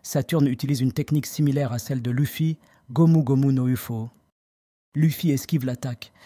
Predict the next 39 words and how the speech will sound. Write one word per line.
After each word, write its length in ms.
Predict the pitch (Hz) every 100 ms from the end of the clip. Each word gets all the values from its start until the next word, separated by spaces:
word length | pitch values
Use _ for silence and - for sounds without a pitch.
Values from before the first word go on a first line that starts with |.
| -
Il 100 | 160
est 160 | 156 156
en 80 | 143
colère 400 | - 202 208 170
lorsqu'il 300 | 143 - 147
voit 160 | 160
que 100 | 156
Saturne 420 | 131 151 - 165 143
est 160 | -
indemne. 500 | 131 123 120 113 107 - _ _ _ -
Luffy. 480 | 143 - 147 117 - _ _ _
Quoi ? 340 | - 196 127 - _ _
Pourquoi 320 | 170 - 202
ne 80 | 160
subit-il 480 | - 143 127 170 147
aucun 240 | - 170
dommage 420 | 147 143 165 151
après 220 | 123 139
tout 180 | - 180
ce 100 | -
que 120 | -
j'ai 160 | 127 123
fait ? 320 | - 143 110 - _ _ _ _ _ _ _
Les 140 | 120 139
quatre 320 | 190 190 139
membres 320 | 147 175 127
du 120 | 120
Gorosei 460 | 113 131 131 - 160
reprennent 380 | 127 117 143 135
contact 440 | - 135 160 156
avec 200 | 113 120
Saturne. 560 | - 117 - 165 117 107 _ _
Gorosei. 520 | 117 117 127 - 160 151 _ _ _ _
Saturne, 560 | - 165 - 208 113 - _ -
nous 80 | 131
n'avons 280 | 139 139
plus 180 | 139 170
le 100 | 151
temps. 260 | - 175 143